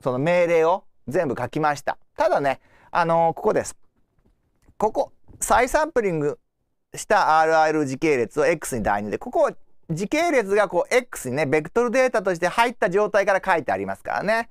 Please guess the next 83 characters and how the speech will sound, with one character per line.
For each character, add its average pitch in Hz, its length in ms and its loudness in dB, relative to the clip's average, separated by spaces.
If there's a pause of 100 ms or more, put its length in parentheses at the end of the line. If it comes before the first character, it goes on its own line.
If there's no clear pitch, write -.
(420)
で、 233 100 2
こ 262 180 2
の 285 160 2
状 285 220 2
態 269 220 2
か 269 100 2
ら 269 100 4
で - 140 0
あ 202 140 2
れ 185 120 2
ば、 180 440 2
こ 165 120 -2
の 160 120 0
一 151 240 -2
連 156 160 2
の 156 100 -2
手 156 160 0
続 156 280 -2
き 127 180 -4
を 104 100 0
し - 100 -14
て 202 340 2
っ - 0 -
て - 180 -6
い - 20 0
う 85 40 -6
こ 76 60 -8
と 69 100 -10
で 58 100 -14
す - 100 -12
ね。 208 240 0
で、 170 240 2 (400)
高 165 180 2
速 135 200 2
フ 123 160 0
ー 123 40 2
リ 120 120 0
エ 110 40 0
変 101 240 -4
換。 - 220 -6
こ 110 120 0
れ 117 80 -2
ね、 214 300 -2
エ 156 140 0
フ 180 160 0
エ 190 80 2
フ 180 140 -2
テ 220 160 -2
ィ - 0 -
ー 175 40 -2
っ - 40 -12
て 151 60 2
い - 20 -4
う - 20 -4
コ 139 120 -2
マ 135 160 2
ン - 20 -4
ド 143 80 2
打 139 80 -2
て 120 80 -2
ば 95 120 -2
ね、 156 220 0
簡 147 260 -2
単 127 200 0
で 120 120 2
す。 - 140 -18
し - 120 -14
か 285 120 2
も 254 60 -4
こ 226 80 2
れ 190 60 0
二 233 260 0
の 170 100 0
長 143 180 2
さ 104 120 -4
や 107 80 0
っ - 20 -10
て - 80 -12
く 131 80 -2
れ 147 80 2
ま 151 120 0
す - 80 -8
よ。 80 100 -6